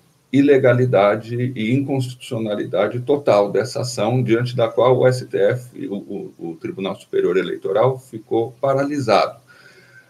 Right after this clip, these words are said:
Nós não queremos, evidentemente, impedir a ação das redes sociais, mas que que esse episódio, que, e, e, e essa manipulação desses últimos dias mostram que era possível, a so-, o que é possível a sociedade civil fazer daqui pra frente,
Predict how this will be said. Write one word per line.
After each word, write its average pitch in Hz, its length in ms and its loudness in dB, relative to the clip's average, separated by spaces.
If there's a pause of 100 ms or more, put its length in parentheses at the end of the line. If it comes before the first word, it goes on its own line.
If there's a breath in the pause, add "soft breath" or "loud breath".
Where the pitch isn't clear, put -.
(880 soft breath)
Nós 160 200 2
não 170 100 2
queremos, 156 380 4
evidentemente, 135 1400 0
impedir 123 680 2
a 107 60 2
ação - 300 -4
das 92 200 -8
redes 92 300 -8
sociais, 90 720 -6 (240 soft breath)
mas 123 180 -4
que 240 140 -8
que 220 100 -4
esse - 200 0
episódio, 104 760 -2
que, 175 160 -8
e, 165 220 -2
e, 143 380 0
e 143 60 6
essa 143 320 2
manipulação 117 840 0
desses 98 460 -8
últimos 90 560 -12
dias 127 420 2
mostram 123 580 0
que 123 320 -2
era 113 200 4
possível, 127 720 0
a 107 60 2
so-, 127 180 -4
o 123 160 2
que 131 200 2
é 170 100 6
possível 113 640 -4
a 95 40 -4
sociedade 95 600 -6
civil 104 440 -8
fazer 107 360 -4
daqui - 240 -8
pra - 220 -14
frente, 123 440 -2